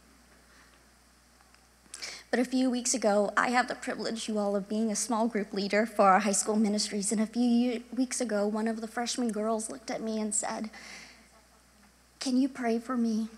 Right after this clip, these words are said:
Can you hold me accountable to not procrastinating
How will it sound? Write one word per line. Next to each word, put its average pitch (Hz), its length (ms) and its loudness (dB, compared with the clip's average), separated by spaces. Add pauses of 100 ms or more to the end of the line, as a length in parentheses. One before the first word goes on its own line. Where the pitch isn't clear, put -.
(220)
Can 254 180 2
you 294 140 6
hold 269 260 4
me 269 200 8
accountable 254 600 6
to 254 140 4
not 233 560 10 (340)
procrastinating 247 1200 10